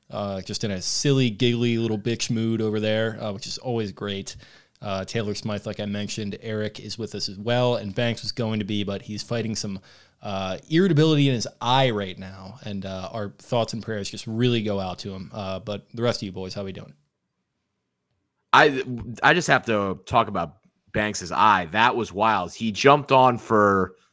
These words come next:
Speaker 2: I don't know, what would you guys say, like, ninety seconds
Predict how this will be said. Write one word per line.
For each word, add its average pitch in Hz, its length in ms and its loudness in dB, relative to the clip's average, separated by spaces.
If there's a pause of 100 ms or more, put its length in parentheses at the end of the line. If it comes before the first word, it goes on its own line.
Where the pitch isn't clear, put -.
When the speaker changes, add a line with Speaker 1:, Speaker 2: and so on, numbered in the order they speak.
(440)
Speaker 2:
I 147 80 10
don't 135 80 8
know, 101 160 4
what 127 120 8
would 127 120 4
you 107 80 2
guys 101 220 4
say, 107 140 4
like, 98 200 0
ninety 120 540 4
seconds 139 840 4